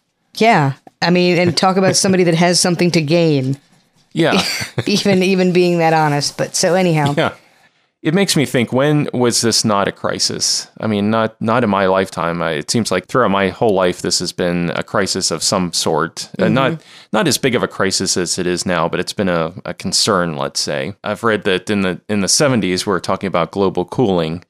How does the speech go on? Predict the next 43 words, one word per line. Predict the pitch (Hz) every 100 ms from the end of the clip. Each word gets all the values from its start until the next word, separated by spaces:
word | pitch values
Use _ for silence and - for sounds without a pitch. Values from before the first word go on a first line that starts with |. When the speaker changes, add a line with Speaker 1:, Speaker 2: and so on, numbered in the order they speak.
| -
Speaker 2:
Then | 120 113
now | 113 117
we're | 107
talking | 113 104
about | 95 92
global | 104 107 95 98
warming, | 92 87 87
so | 104
I | 90
wonder | 90 87
what's | 87 85
happened | 90 85 85
in | 80
the | 80
past, | 92 90 - - - _ -
you | 87
know, | 82
forty, | - 101 82
fifty | - 90 90
years. | 87 87 85 - -
And | 135
we | 135
know | 139 165
that | 147 123
there's | 127 113
cycles | - 127 117 113 104 113
within | 104 110 104
cycles, | - 92 90 87 80 - - - _ _
the | 107
cycles | - 117 110 101 92 -
add | 107 107 104 98
and | 92
subtract | - - 107 92 -
and | 95
everything | 87 95 - 92
like | 87
that. | 98 90
So | -
you | 95
get, | 101 95 104
you |
get | 120 135
times | 139 127 123 - -